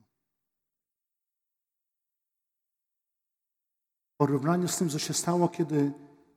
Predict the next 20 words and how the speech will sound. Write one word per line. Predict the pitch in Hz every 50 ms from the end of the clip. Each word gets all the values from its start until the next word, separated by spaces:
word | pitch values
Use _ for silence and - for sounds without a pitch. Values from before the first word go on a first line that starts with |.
| _
przyszło | - - - 170 - 185 170
to | - 170 147
Boże | 151 180 165 170 165
natychmiast, | 160 160 160 220 220 214 - 202 180 170 - - - - - - - - - _ _ _ _ _ _ _ _ _ _ _ _ _ _ _ _ _ _ _ _ _ _ _ _
to, | - 196
co | - - 202
oni | 190 196 190
zrobili, | 196 196 190 160 196 202 185 190
jest | 185 185 185 -
małe, | 202 220 220 196 143 135
ale | 131 135 143 151
nie | 156 160
pogardzaj | - - 180 156 214 226 196 135 120 123 123 120
tym. | - - 127 117 110 110 - _ _ _ _ _ _ _ _ _ _ _ _ _ _ _ _ _ _ _ _ _ _ _ _ _ _ _ _ _ _ _ _ _ _ _ _ _ _ _ _ _ _ _ _ _ _ _ _ _ _ _ _ _ _ _ _ _ _ _ _ _ _ _ _ _ _ _ _ _ _ _
W | -
czasie | - 165 151 - 170 156
kryzysu, | - - 147 160 151 156 233 262 - - - 139
w | -
czasie | - 147 - - 180
burzy | 147 143 185 214 185 135 - 135 123 127